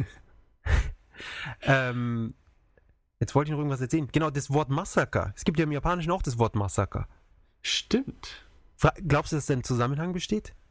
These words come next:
Speaker 2: Weiß nicht. Es gibt aber im Deutschen und im Japanischen das Wort Manko.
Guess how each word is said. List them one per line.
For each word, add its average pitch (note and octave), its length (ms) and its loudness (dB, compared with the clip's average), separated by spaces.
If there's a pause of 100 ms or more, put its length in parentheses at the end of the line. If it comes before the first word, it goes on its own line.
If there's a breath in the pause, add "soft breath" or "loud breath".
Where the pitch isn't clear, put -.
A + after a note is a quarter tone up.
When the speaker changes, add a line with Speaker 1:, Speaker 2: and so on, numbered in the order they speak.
Speaker 2:
Weiß D#3+ 200 2
nicht. A#2 100 0
Es G2+ 100 -4
gibt - 180 2
aber C3 240 0
im A2+ 120 -4
Deutschen D3 580 -2 (220)
und C#3+ 200 2
im B2+ 120 -2
Japanischen A2+ 520 0
das G#2+ 140 0
Wort G#2 180 0
Manko. C3 380 -2